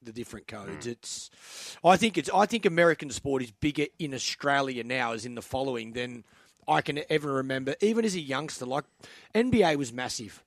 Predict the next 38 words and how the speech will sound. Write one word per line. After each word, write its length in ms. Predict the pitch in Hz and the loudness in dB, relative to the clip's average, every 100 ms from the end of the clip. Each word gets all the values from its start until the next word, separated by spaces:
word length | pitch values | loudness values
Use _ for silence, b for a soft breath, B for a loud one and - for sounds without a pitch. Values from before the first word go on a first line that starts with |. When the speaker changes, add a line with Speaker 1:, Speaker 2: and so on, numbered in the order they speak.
| _ | _
Speaker 1:
when 140 | 135 131 | -8 -4
I 60 | |
was 160 | 127 113 | -4 -6
a 40 | |
kid. 260 | - 120 104 | -10 -10 -6
Like 180 | 123 - | -8 -8
Speaker 2:
Mm. 20 | |
Speaker 1:
I 40 | |
say, 180 | - 127 | -6 -4
watching 320 | 143 156 147 | -2 -2 -4
the 40 | 139 | -8
Chicago 500 | - 135 127 120 110 | -8 -2 -2 -2 -4
Bulls 420 | 120 104 113 131 | -4 -4 -10 -12
for 120 | - | -12
me 320 | 117 117 110 | -8 -8 -6
and 120 | 131 117 | -8 -8
Michael 260 | 110 117 | -10 -10
Jordan 380 | 101 110 107 104 | -10 -10 -10 -12
was 100 | 95 | -14
huge. 400 | - 123 113 - | -12 -12 -12 -10
But 200 | 123 120 B B B B 143 | -6 -6 B B B B -2
I 140 | 170 | 0
think, 380 | - 190 185 - _ _ _ - | 0 -4 -4 -16 _ _ _ -4
I 160 | 139 160 | -2 0
think 180 | 190 | -2
Australians 640 | 160 - - 131 135 127 - | -6 -6 -4 -4 -4 -6 -12
follow 380 | - 131 120 110 | -10 -6 -4 -6
American 480 | 110 117 117 123 | -8 -8 -8 -8
sport 340 | 110 - 113 120 | -14 -10 -8 -8
more 280 | 117 117 107 | -8 -8 -8
now 180 | 107 | -10
than 140 | 101 98 | -12 -14
ever. 240 | 104 95 _ _ b b b b b b _ _ 110 | -16 -18 _ _ b b b b b b _ _ -12
Speaker 2:
Without 340 | 98 87 76 | -6 -4 -6
a 20 | |
doubt. 280 | 73 - - | -8 -16 -16
Speaker 1:
Yeah. 220 | 113 107 92 - | -12 -12 -12 -18
Speaker 2:
Mm. 120 | - | -20